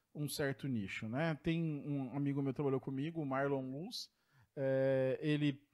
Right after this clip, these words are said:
tem o canal Uber do, é, Uber do Marlon, tá? Não sei ainda se chama esse Uber do Marlon, mas, por exemplo, ele, ele foi, com a experiência que ele adquiriu e com a experiência em fazer apps, ele fez um aplicativo, acho que chama Rebu,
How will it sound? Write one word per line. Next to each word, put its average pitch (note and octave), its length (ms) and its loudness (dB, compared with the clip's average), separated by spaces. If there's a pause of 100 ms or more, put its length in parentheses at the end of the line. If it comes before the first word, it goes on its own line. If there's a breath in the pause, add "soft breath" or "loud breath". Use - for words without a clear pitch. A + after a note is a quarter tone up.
tem C#3+ 120 2
o B2+ 40 0
canal C3 360 4
Uber C#3+ 240 4
do, C3 300 -8
é, B2 220 0
Uber D#3 280 0
do C3+ 100 -4
Marlon, C#3 560 0
tá? D#3 140 0
Não D3+ 100 -6
sei D3+ 120 -10
ainda C#3 120 -8
se B2+ 100 -8
chama C#3 240 -4
esse B2 160 -4
Uber C3 200 -2
do C3+ 100 0
Marlon, D#3+ 260 0 (400 soft breath)
mas, F3 160 2
por - 80 -8
exemplo, E3+ 160 -2
ele, E3 160 0
ele E3 180 2
foi, E3+ 360 -2
com G3+ 220 0
a G#3 40 2
experiência D#3+ 400 -2
que - 60 -12
ele D3 80 2
adquiriu D3 520 -2
e E3+ 60 0
com F3 200 -4
a G3 100 -4
experiência D#3+ 400 -2
em - 20 -14
fazer D3+ 180 2
apps, E3+ 180 2
ele F#3+ 140 2
fez F#3 220 0
um F#3+ 40 -2
aplicativo, G3 760 -2 (460 soft breath)
acho - 100 -4
que - 60 -6
chama E3 180 0
Rebu, F#3 480 4